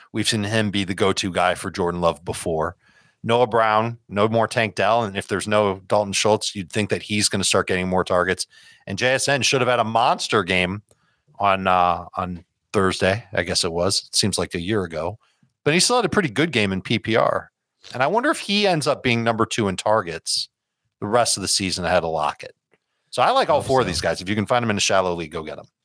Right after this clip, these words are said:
Speaker 2: Oh, man. People will be a lot more excited about J S N if that touchdown had counted. And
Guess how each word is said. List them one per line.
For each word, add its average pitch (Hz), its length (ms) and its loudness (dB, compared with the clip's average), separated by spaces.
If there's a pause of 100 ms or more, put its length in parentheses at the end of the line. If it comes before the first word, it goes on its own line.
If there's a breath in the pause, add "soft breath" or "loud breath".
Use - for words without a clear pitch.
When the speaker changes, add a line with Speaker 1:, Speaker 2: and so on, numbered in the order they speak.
Speaker 2:
Oh, 85 340 -4
man. 76 300 -2 (440)
People 120 200 4
will 107 60 6
be 104 80 6
a 92 40 4
lot 98 140 4
more 95 160 2
excited 95 320 2
about 87 180 0
J 92 180 2
S 87 140 0
N 98 140 2
if 87 120 -2
that 87 160 -2
touchdown 101 420 0
had 98 100 -4
counted. 104 420 2
And 80 180 -4